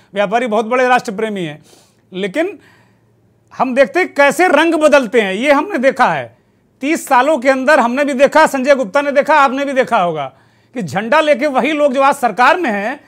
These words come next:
वो कहा करते थे कि भैया एफ़डीआई को खुदरा में नहीं घुसने देंगे, इंस्पेक्टर राज दूर करेंगे, सिंगल विंडो लाएंगे, और वही लोग आज इंस्पेक्टर राज तो छोड़िए, ईडी राज लेकर आ गए व्यापारियों में।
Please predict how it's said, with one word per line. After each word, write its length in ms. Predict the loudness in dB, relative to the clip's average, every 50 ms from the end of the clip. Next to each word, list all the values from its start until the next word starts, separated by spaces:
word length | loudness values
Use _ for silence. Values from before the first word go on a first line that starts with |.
| _ _ _ _ -6
वो 120 | -4 -4 0
कहा 220 | 4 4 4 4
करते 340 | 4 2 0 0 0 -2 -2
थे 160 | -2 -2 -4
कि 140 | -2 -2 -4
भैया 340 | -4 -2 0 0 0 0 0
एफ़डीआई 400 | 0 -2 -2 0 2 2 2 0
को 100 | 0 -4
खुदरा 340 | -4 -4 -2 0 0 0
में 100 | -2 -2
नहीं 180 | -4 -4 -4 -4
घुसने 320 | -4 -4 -4 -4 -4 -2
देंगे, 320 | -2 -2 -2 0 2 0 0 0 -2 -10 _ _ -10 -10
इंस्पेक्टर 380 | -8 -4 -6 -4 -2 0 0
राज 300 | 0 2 2 2 2 2
दूर 320 | 0 -2 -4 -4 -4 -4 -2
करेंगे, 840 | 0 2 2 2 0 2 4 6 6 6 4 2 0 -6 _ _ _ _ _
सिंगल 400 | _ -8 -6 -4 -2 -2 -2 -2
विंडो 300 | -2 -4 0 2 4 4
लाएंगे, 640 | 4 4 2 2 0 -2 0 2 2 2 2 -2 -6 _ _ _ _ _ _ -6
और 80 | -6 -2
वही 260 | 0 0 2 2 2
लोग 260 | 2 2 2 4 6
आज 260 | 6 6 4 4 0 -8 -14 -16 _ _ _ _ _ _ _ _ _ -12
इंस्पेक्टर 440 | -12 -10 -6 -6 -6 -2 0 0 2
राज 240 | 4 4 2 2 0
तो 80 | -4
छोड़िए, 580 | -4 -2 -2 -2 0 2 2 2 2 2 0 -6 -8
ईडी 280 | -6 -4 0 2 4
राज 220 | 4 6 6 4 4
लेकर 320 | 4 2 2 2 4 4
आ 100 | 4 4
गए 140 | 4 2 2
व्यापारियों 500 | 2 0 -2 -2 -4 -6 -6 -6 -10 -12
में। 120 | -14 -18